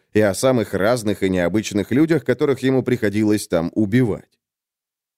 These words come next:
Тем не менее, у неё было чувство, что в дружбе между маленькой девочкой и одним из самых грозных воинов на севере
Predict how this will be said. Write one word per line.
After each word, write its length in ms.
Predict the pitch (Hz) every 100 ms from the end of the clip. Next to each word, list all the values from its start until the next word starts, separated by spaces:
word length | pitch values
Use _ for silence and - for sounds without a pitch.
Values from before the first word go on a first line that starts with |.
| _
Тем 180 | - 254
не 80 | 233
менее, 460 | 214 247 233 196 95
у 120 | 107
неё 240 | 139 175
было 240 | 165 170 147
чувство, 440 | 214 226 - 175
что 200 | 139 160
в 80 | 123
дружбе 340 | 196 180 143
между 300 | 139 139 127
маленькой 420 | 147 156 143 147 135
девочкой 540 | 170 175 135 - 135
и 140 | 120
одним 360 | 135 123 143 139
из 220 | 120 120
самых 400 | - 147 143 123
грозных 480 | 101 143 127 123 107
воинов 380 | 120 127 123 -
на 100 | 147
севере 440 | 151 208 175 131